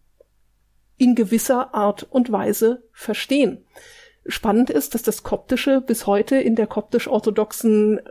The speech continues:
Kirche in Verwendung ist. Nicht mehr als lebendige Sprache, aber es wird in der Liturgie eingesetzt.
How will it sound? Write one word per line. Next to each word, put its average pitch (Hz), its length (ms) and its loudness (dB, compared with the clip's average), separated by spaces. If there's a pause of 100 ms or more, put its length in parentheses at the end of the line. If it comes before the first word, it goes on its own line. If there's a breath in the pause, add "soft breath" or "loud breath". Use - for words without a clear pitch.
(120)
Kirche 240 500 2
in 220 220 -2
Verwendung 233 500 2
ist. - 360 -10 (520)
Nicht - 240 -2
mehr 202 100 2
als 202 200 -4
lebendige 220 500 0
Sprache, 262 640 -4
aber 233 140 0
es 233 160 -2
wird 247 120 -2
in 240 120 4
der 226 80 4
Liturgie 220 640 2
eingesetzt. 262 680 0